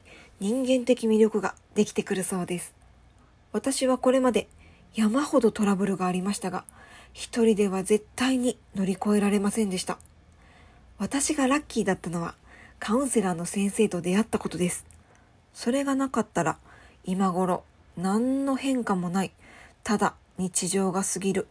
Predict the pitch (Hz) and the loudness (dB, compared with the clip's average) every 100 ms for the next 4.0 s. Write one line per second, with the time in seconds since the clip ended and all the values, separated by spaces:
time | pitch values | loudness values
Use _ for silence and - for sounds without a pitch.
0 | - - - - - - - 277 - - | -12 -20 -20 -14 -14 -10 -6 -6 -6 -4
1 | 277 277 269 262 269 - 254 - 196 214 | -2 -2 0 0 0 0 0 0 -2 0
2 | 196 202 180 196 196 - 185 175 - - | 2 0 0 -2 -2 -2 -2 -2 -8 -16
3 | - - 196 190 190 175 180 170 180 - | -10 -2 0 0 0 0 0 0 -2 -4